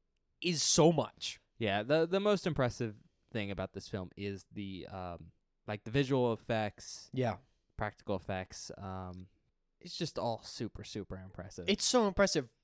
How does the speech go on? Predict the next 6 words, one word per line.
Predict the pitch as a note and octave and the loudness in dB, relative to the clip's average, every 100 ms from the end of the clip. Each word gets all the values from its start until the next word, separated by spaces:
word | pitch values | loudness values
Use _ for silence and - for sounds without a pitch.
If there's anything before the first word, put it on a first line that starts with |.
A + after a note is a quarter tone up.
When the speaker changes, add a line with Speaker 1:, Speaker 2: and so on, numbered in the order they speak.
| _ | _
Speaker 1:
especially | E3+ F3 A#3 A#3 G3 | -4 2 2 4 2
for | - D3 | 2 0
nineteen, | C#3 C#3 D3 C3+ | 0 -2 -4 -2
what, | B2+ - - | -2 -2 0
thirty-three? | C#3 C3 - C#3+ G#3+ - | 0 0 -2 -2 -4 -8
Speaker 2:
Yep. | - A2+ C3+ | 0 2 0